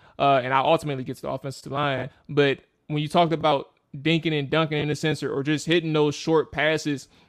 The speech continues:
I, I think that he did a really good job. Uh, like, for example, there was one moment where, um, Jacksonville, like, they were giving him, like, second and longs, not, not even, not even, uh,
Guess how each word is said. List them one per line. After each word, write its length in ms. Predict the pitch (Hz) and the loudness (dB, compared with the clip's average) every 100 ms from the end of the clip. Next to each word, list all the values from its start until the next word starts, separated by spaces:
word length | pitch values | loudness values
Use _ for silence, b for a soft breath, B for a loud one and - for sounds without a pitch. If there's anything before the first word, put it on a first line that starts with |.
| b | b
I, 160 | - 147 | -2 -2
I 20 | |
think 220 | 175 170 | 0 2
that 80 | 160 | 2
he 80 | 151 | 2
did 200 | 156 139 | 2 2
a 40 | |
really 320 | 127 147 180 | 0 -2 0
good 220 | 160 170 | 2 0
job. 480 | 139 156 156 151 147 b b | 2 2 4 4 0 b b
Uh, 100 | 147 | 0
like, 200 | 139 - | 0 0
for 140 | 185 | 0
example, 340 | 165 180 160 147 | 0 0 -2 0
there 100 | 220 | 0
was 180 | 233 | -2
one 280 | 139 156 180 | -2 0 0
moment 460 | 160 160 156 143 - _ _ _ _ _ _ _ _ | 2 2 2 -2 -4 _ _ _ _ _ _ _ _
where, 500 | - 151 160 147 135 - b b b _ _ - | -4 2 6 6 4 -2 b b b _ _ -2
um, 360 | 135 135 123 | 2 2 2
Jacksonville, 760 | 127 185 - 170 170 165 156 135 _ _ _ - | 2 2 2 0 4 4 4 -2 _ _ _ -4
like, 220 | 143 135 | -2 2
they 100 | 170 | 4
were 180 | 170 156 | 4 2
giving 380 | 127 170 160 151 | 2 2 2 2
him, 400 | 147 139 127 143 _ _ _ - | 2 0 -2 -10 _ _ _ -6
like, 220 | 139 139 - | -4 -4 -6
second 360 | - 214 208 | 0 0 2
and 180 | 165 131 | -2 -2
longs, 640 | 139 170 143 117 160 - - _ | -2 0 -2 -4 -12 -18 -20 _
not, 300 | - 160 - | -10 -6 -6
not 200 | 175 214 | -2 0
even, 400 | 233 190 180 151 - b b b | 0 0 0 0 -4 b b b
not 220 | - 208 247 | 0 2 2
even, 360 | 196 185 160 | 2 2 2
uh, 260 | 131 147 | 2 0